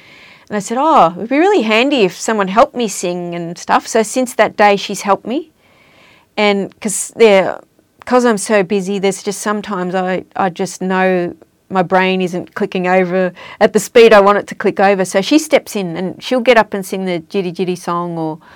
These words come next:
or stuff like that. So, yeah, I think also with the, the new dance members, when we do that entry dance where we call out Ngagaji, it was always just me, I've made them, they've got to call it out. So they, you can see them singing the songs as well.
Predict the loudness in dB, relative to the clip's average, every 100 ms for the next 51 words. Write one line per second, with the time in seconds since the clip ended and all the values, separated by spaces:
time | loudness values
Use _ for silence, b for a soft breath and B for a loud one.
0 | b b -10 -6 -6 -4 -4 0 -2 -2
1 | -2 -2 -2 B B B B B B B
2 | B _ _ _ 2 6 6 6 2 -4
3 | -6 -20 _ _ _ _ 4 6 6 4
4 | 6 4 2 2 0 2 0 2 0 0
5 | -2 -2 0 0 0 -2 -10 -18 b b
6 | b b 0 2 4 2 2 4 4 2
7 | _ -4 -2 -2 -2 0 0 -4 -4 0
8 | 2 2 -2 -6 -6 0 2 2 2 4
9 | 4 4 2 4 4 4 4 6 4 2
10 | -10 -4 -2 -2 -2 -2 -4 0 2 2
11 | 2 0 2 0 2 2 2 0 0 -2
12 | -4 -2 -2 -4 -6 -8 -4 -2 2 2
13 | 2 -2 -8 -6 -4 -2 0 0 0 -4
14 | -4 -4 -6 -6 -6 -4 -6 -4 -2 0
15 | -2 -4